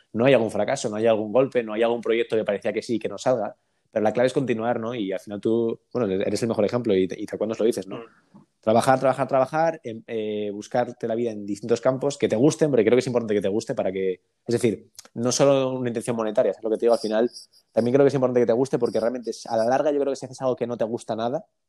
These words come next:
Speaker 1: ¿no? Eh, es muy complicado que tengas esa constancia para, para seguir, pero que esa constancia es vital, porque sin esa constancia es imposible que consigas nada.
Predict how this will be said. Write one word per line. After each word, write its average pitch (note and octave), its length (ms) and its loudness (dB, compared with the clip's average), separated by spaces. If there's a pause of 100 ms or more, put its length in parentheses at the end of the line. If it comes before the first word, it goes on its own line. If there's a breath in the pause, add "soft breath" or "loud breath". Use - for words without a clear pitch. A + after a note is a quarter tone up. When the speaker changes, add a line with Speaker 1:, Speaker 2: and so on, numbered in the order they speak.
(320)
Speaker 1:
¿no? C3 260 -10 (840)
Eh, G#2+ 200 -2
es G#2 100 -8
muy C3+ 120 -2
complicado B2 500 0
que A2+ 80 -2
tengas A#2+ 260 -10
esa A#2 220 -14
constancia A2 560 -4
para, G2 240 0
para G#2 160 0
seguir, A#2+ 280 4
pero G2 160 -2
que - 80 -2
esa C3 120 -2
constancia B2+ 400 -2
es B2 180 0
vital, B2+ 460 2 (240)
porque G#2+ 220 -2
sin A2+ 100 -6
esa A#2 100 -4
constancia B2 260 -6
es B2 80 -8
imposible G#2+ 320 0
que F#2+ 60 -2
consigas G2 280 -4
nada. A#2 180 -10